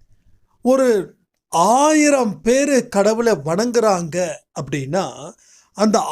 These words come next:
ஆயிரம் பேர்ல தொள்ளாயிரத்தி தொண்ணூறு பேரு,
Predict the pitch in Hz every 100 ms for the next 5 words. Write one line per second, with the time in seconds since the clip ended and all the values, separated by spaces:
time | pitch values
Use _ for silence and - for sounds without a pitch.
0 | 185 233 294 311 320 302 277 - 214 170
1 | 175 240 175 143 180 220 262 285 285 277
2 | 262 - 247 185 _ _ 202 208 247 269
3 | 294 294 294 285 - 190 180 160